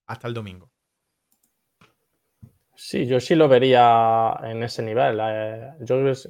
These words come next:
Speaker 2: Jor-, Jorgensen ha demostrado que puede subir, eh, puertos bastante importantes. Además, si son tendidos, eh, para nada se le resisten.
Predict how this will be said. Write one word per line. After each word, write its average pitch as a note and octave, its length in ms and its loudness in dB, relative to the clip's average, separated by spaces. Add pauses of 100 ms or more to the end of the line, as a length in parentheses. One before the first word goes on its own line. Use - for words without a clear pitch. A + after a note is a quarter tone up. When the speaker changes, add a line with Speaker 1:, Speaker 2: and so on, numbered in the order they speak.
(100)
Speaker 2:
Jor-, C3 380 0
Jorgensen C#3 480 2
ha C3 80 -2
demostrado B2+ 480 -2
que A#2+ 80 -2
puede A#2+ 260 0
subir, A#2+ 600 -4
eh, A2+ 640 0
puertos A#2 600 -2
bastante A2+ 440 -8
importantes. A2+ 720 -8 (500)
Además, A#2 440 -2
si A#2+ 100 -4
son B2 260 -2
tendidos, A#2 680 0 (100)
eh, A2+ 520 -2 (460)
para A2 220 -6
nada A2+ 580 -2
se - 180 -8
le A2+ 140 -4
resisten. B2 680 -8